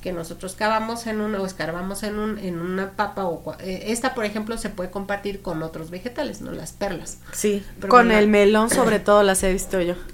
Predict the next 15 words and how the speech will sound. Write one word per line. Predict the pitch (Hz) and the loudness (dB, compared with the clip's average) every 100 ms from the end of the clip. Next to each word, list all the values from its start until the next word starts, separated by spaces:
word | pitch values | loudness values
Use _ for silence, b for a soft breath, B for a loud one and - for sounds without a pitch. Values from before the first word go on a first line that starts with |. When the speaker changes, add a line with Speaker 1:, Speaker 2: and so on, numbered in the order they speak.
| - | -10
Speaker 1:
Exactamente, | 160 180 - 160 156 | -6 -4 -4 -4 -2
las | 160 | 0
perlas | 185 185 180 | 0 2 2
Speaker 2:
Ajá, | |
Speaker 1:
de | 143 | 2
melón, | 139 131 | -2 -6
¿no? | 175 | -6
Speaker 2:
sí. | 262 170 - B B B B - | -4 -4 -6 B B B B 0
Speaker 1:
Y | 277 349 381 254 | 4 4 4 8
es | 254 262 | 8 8
más | 262 262 285 | 4 2 4
o | |
menos, | 285 269 269 - - | 2 2 0 -6 -8
eh, | 202 208 196 190 185 | -2 0 2 0 -2
esférica, | 190 240 233 - 240 294 | -2 -4 -4 -2 0 0